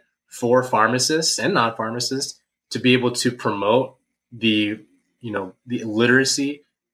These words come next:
of psychedelics and tap into this huge network of accessible health professionals for the purpose of harm reduction, risk reduction, and of course, benefit maximization, that in and of itself, I think, can do, have a huge impact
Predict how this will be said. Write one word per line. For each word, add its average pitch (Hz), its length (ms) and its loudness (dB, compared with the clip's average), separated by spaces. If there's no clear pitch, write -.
of 123 260 2
psychedelics 117 840 -2
and 123 180 -8
tap 127 380 0
into 120 440 0
this - 480 -2
huge 160 680 2
network 123 480 2
of 110 80 -4
accessible 120 680 0
health 110 280 0
professionals 135 600 0
for 120 280 0
the 117 80 -2
purpose 120 420 0
of 110 240 0
harm 117 220 2
reduction, 113 360 0
risk 113 240 -2
reduction, 113 500 0
and 104 160 0
of - 140 -8
course, 107 180 0
benefit 110 380 0
maximization, 107 840 -2
that 160 200 4
in 139 60 2
and 123 120 4
of 110 100 2
itself, 117 340 2
I 101 60 -8
think, 95 220 -10
can 101 100 -12
do, 98 380 -12
have 113 200 -4
a - 20 -6
huge 147 400 0
impact 110 460 0